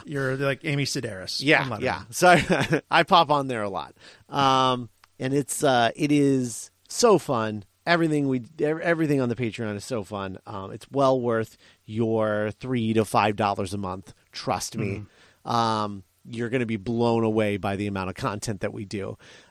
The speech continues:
Speaker 2: Um, and that's to say nothing of, like, movie review specials that we do occasionally.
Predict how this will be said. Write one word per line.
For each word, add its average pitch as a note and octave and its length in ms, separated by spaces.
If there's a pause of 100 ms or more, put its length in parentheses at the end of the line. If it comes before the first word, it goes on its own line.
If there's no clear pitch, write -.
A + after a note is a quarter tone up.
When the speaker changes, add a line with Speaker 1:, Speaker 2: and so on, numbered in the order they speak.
Speaker 2:
Um, A2 680
and C#3+ 120
that's F#3 340
to F3 100
say E3 220
nothing D3 320
of, A#2 100
like, A#2+ 300 (540)
movie D3+ 640
review C#3+ 520
specials C3 720
that C3 140
we B2+ 120
do B2+ 220
occasionally. B2 1040